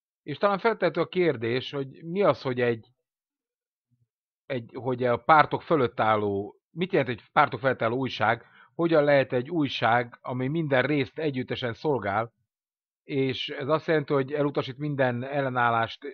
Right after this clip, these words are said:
ellentétet és kontrasztot a, a különböző részek között. Valóban,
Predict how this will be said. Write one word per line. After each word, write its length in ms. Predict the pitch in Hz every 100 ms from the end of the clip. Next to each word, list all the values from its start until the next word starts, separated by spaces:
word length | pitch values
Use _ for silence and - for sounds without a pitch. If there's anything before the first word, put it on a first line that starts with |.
| - - - 135 147
ellentétet 720 | 147 139 120 123 - 120 - _ _ _
és 240 | - 127 -
kontrasztot 680 | 156 139 131 123 - 117 123
a, 120 | 113
a 400 | 117 113 110 113
különböző 320 | - 139 117
részek 280 | 123 117 117
között. 260 | 127 113 196
Valóban, 540 | 240 180 139 147 151